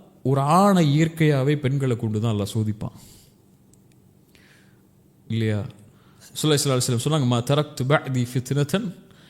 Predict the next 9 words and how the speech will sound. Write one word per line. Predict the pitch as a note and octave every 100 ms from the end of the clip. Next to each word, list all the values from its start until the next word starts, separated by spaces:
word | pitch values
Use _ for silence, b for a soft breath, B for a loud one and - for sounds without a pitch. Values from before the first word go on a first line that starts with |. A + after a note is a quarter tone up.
| b
எனக்கு | B2 B2+ B2
பிறகு | A#2 E3 F3+
ஒரு | D3 B2 -
சோதனையாக | F3 F3+ D#3+ C#3+ C3+
ஒன்றை | B2+ B2 A#2 A2+
விட்டு | A2+ - C#3+
செல்லவில்லை | C3 B2 A2+ A#2+ C#3+ -
உங்களை | C3+ A#2+ A2+
வழிகெடுப்பதற்காக | A2+ D3 C#3+ B2 A#2+ A2 G#2+ - A2+ A#2+ A3